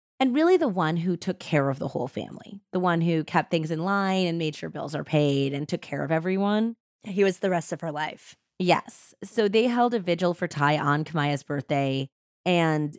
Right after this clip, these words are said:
Speaker 1: the whole family was really touched by the outpouring of love and support.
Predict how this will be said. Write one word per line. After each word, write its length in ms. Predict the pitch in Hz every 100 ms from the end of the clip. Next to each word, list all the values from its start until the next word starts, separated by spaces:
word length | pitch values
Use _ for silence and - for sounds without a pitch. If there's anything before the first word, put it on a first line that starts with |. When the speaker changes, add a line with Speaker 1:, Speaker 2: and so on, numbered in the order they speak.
| _ _
Speaker 1:
the 120 | 208 240
whole 140 | 277
family 280 | 240 196 180
was 140 | 160
really 140 | 160 156
touched 300 | 143 - -
by 120 | 151
the 140 | 151
outpouring 480 | 147 151 - 156 147
of 120 | 139
love 360 | 151 139 139 135
and 140 | 147 143
support. 720 | - - 175 160 151 151